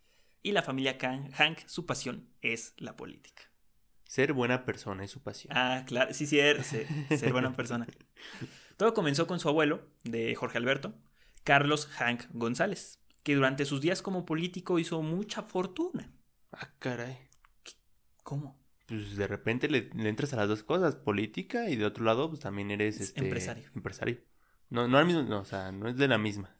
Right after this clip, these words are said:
Speaker 1: No investigué
Speaker 2: Diferente.
Speaker 1: mucho a su abuelo, pero fue de las personas que estuvo en el grupo de Tlacomulco, cerca de Salinas, de, este, de, de Gortari.
Speaker 2: Sí.
Speaker 1: Eh,
Speaker 2: Cerca de todos.
Speaker 1: de,
Speaker 2: <laughs> El
Speaker 1: de
Speaker 2: grupo
Speaker 1: Enri-,
Speaker 2: Tlacomulco.
Speaker 1: y de hecho, cuando Xolos gana el torneo, van a Los Pinos.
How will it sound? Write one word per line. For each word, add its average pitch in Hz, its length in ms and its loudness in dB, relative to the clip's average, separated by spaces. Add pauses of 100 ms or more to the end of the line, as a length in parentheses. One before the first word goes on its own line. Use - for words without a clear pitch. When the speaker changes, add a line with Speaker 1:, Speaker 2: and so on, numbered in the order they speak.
Speaker 1:
No 151 100 2
investigué 196 380 4
Speaker 2:
Diferente. 175 280 0
Speaker 1:
mucho 160 200 0
a 117 80 2
su 123 100 -2
abuelo, 151 460 2
pero 117 520 0
fue 143 420 4
de 151 520 2 (100)
las 123 200 -2
personas 143 360 -2
que - 60 -12
estuvo 147 220 -2
en 147 80 0
el 127 60 0
grupo 127 220 -2
de - 60 -8
Tlacomulco, 156 600 -2 (200)
cerca 139 440 2
de 123 100 0
Salinas, 143 600 -4
de, - 480 -12
este, - 460 -16 (420)
de, 107 300 -4
de 120 80 -6
Gortari. 151 440 -2 (140)
Speaker 2:
Sí. 110 240 -4 (560)
Speaker 1:
Eh, 110 560 -2
Speaker 2:
Cerca 113 220 2
de 110 80 6
todos. 110 640 -2 (420)
Speaker 1:
de, 135 140 2
Speaker 2:
<laughs> - 20 0
El 131 100 -4
Speaker 1:
de 139 80 8
Speaker 2:
grupo 131 180 8
Speaker 1:
Enri-, 110 60 6
Speaker 2:
Tlacomulco. 104 560 0
Speaker 1:
y 120 480 0
de 123 80 2
hecho, 151 360 0
cuando 117 640 2
Xolos 147 380 2
gana 143 220 4
el 143 100 -4
torneo, 123 560 -4
van 120 240 2
a 127 140 4
Los 113 160 -6
Pinos. - 360 -8